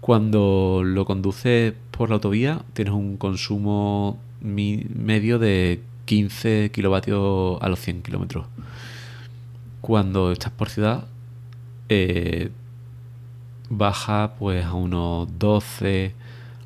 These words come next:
a unos diez he llegado incluso a, a consumir. Diez kilovatios hora a los cien kilómetros. Siendo un coche que tiene cuarenta y nueve kilovatios hora,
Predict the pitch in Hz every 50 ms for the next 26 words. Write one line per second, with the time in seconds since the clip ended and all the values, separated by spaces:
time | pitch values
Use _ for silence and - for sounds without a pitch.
0 | - - 90 90 87 87 85 80 82 82 - 98 104 107 104 104 - - - 104
1 | 98 95 92 92 92 92 90 90 - 92 92 90 - 95 92 90 87 90 90 87
2 | 90 92 95 90 85 87 90 82 - - 82 85 85 78 - - - - - -
3 | - - - - - - - - - - - - - - - - - - - 107
4 | 107 113 120 117 - - 123 120 120 110 110 107 - 123 127 127 - - - -
5 | - - 104 107 127 180 - - - - - - - - - - - - - -
6 | - - - - - - - 117 98 90 - - 110 98 90 - 90 87 85 80
7 | - - 87 85 82 - - - - - - - - - - - 110 104 101 107
8 | 98 95 - - 117 - - - 98 - - - - - 101 101 101 101 - 104
9 | 98 101 104 101 98 95 95 92 98 98 95 - 92 85 87 92 95 123 185